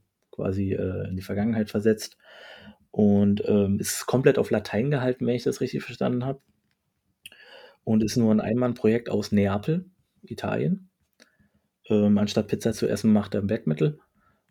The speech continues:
Und, ähm, Klischees müssen auch mal sein. Ähm, und die Produktion ist ziemlich, ja, ich sag mal, einfach gehalten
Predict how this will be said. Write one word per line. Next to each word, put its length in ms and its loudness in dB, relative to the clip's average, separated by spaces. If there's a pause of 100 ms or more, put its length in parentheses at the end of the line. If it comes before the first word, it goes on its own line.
Und, 640 2
ähm, 280 0
Klischees 420 0
müssen 180 0
auch 140 -4
mal 140 2
sein. 280 -2 (1080)
Ähm, 880 0 (100)
und 320 4
die 80 2
Produktion 640 2
ist 320 -6
ziemlich, 880 2 (720)
ja, 280 -6 (760)
ich 80 -20
sag 120 -2
mal, 120 0
einfach 360 -2
gehalten 540 -4